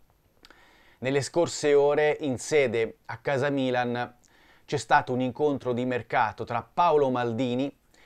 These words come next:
e alcuni rappresentanti di una importante comunque agenzia,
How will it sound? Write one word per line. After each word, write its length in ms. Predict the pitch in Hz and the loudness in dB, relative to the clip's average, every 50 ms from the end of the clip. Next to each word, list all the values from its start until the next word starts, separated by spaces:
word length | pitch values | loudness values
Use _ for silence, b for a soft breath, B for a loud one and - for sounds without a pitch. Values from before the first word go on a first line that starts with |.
| b b b | b b b
e 100 | b 123 | b -4
alcuni 560 | 123 127 123 110 - - 160 160 151 135 123 | -2 -2 -4 -4 -4 -2 -2 0 0 2 0
rappresentanti 1040 | 113 117 110 - - 123 117 104 123 117 107 - 151 127 123 113 104 95 - 107 107 | 0 -2 -2 -4 -2 -2 -2 0 -2 -2 -2 0 0 2 2 0 -2 -6 -8 -8 -6
di 100 | 104 110 | -6 -6
una 420 | 107 107 104 101 101 98 95 - - - - - - - - - 101 101 - - _ | -6 -6 -6 -6 -6 -8 -8 -12 -14 -18 -20 -20 -20 -20 -20 -16 -14 -14 -14 -16 _
importante 720 | - 233 - - - 107 101 - 196 185 160 127 110 - 104 | -16 -16 -14 -10 -10 -8 -2 2 2 2 2 0 -4 -8 -8
comunque 400 | 92 107 120 127 120 - - 107 | -8 -6 -6 -6 -6 -4 -4 -4
agenzia, 840 | 107 98 92 110 110 107 101 - - 135 127 113 107 101 92 87 | -4 -2 -4 -4 -6 -6 -6 -6 -4 -2 0 2 2 0 0 -2